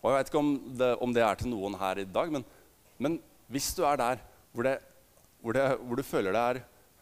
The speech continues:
tørke i gudsrelasjonen, så håper jeg det kan være en oppmuntring. Helt konkret.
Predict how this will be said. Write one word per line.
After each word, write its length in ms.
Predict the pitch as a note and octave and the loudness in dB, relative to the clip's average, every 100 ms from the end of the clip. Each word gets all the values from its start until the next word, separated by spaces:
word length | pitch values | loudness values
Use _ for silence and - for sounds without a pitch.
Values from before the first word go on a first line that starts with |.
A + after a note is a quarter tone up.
| _ - | _ -12
tørke 460 | - D3+ F2+ - G3 - - _ _ _ _ - _ _ _ _ _ - | -6 -6 -8 -14 -14 -16 -20 _ _ _ _ -20 _ _ _ _ _ -8
i 100 | D3 | -4
gudsrelasjonen, 640 | B2+ - A2+ A2 A2+ B2 A#2+ - _ _ _ _ _ _ _ _ _ _ _ _ _ _ - | -2 -2 -2 -2 -4 -8 -10 -18 _ _ _ _ _ _ _ _ _ _ _ _ _ _ -18
så 220 | - C#3+ | -4 -2
håper 180 | B2 A#2 | 0 0
jeg 80 | A2+ | 0
det 60 | G2+ | 0
kan 140 | B2 | 0
være 140 | G2+ | -2
en 40 | B2+ | -2
oppmuntring. 420 | - F#2+ F#2 E3+ F3 - _ _ _ _ _ _ _ _ _ _ _ _ - - - | -8 -8 -8 -8 -14 -18 _ _ _ _ _ _ _ _ _ _ _ _ -20 -4 -2
Helt 180 | G#2+ D#3+ | 0 -2
konkret. 500 | D3+ D#3 G3 - | -2 -2 -6 -10